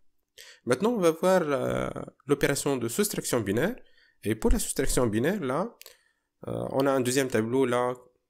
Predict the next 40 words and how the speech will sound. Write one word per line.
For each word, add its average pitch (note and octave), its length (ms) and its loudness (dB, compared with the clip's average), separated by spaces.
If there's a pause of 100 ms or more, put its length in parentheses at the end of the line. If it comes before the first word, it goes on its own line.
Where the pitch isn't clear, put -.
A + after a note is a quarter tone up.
(100)
qu'on A#2+ 140 -2
va A2+ 80 4
utiliser A2+ 720 -2 (300)
pour A#2+ 100 -2
les A2 160 0
opérations. G3+ 500 -4 (600)
Zéro D#3 280 4
moins E3 200 2
zéro, D3+ 500 0
le C#3 140 2
résultat C3 320 -2
c'est B2 160 -2
zéro B2+ 500 -2 (240)
et - 80 -8
on A#2 140 -2
a A#2+ 60 0
un A#2+ 120 -2
emprunt A#2 320 -2
qui A2+ 120 -6
est G#2 100 -4
égal G2+ 240 2
à G2+ 40 2
zéro. D3 400 -2 (440)
Zéro D3+ 260 2
moins D#3+ 440 2
un, D#3 220 0 (320)
ça - 180 -4
va A#2+ 180 2
nous A#2 100 2
donner A2+ 380 0
un D3 360 -2
et A#2+ 120 -4
on A2+ 160 0
a B2 60 2
un A#2+ 180 -2
emprunt A2+ 480 -2
qui - 80 -6
est G2+ 100 -4
égal G2+ 220 0
à - 80 4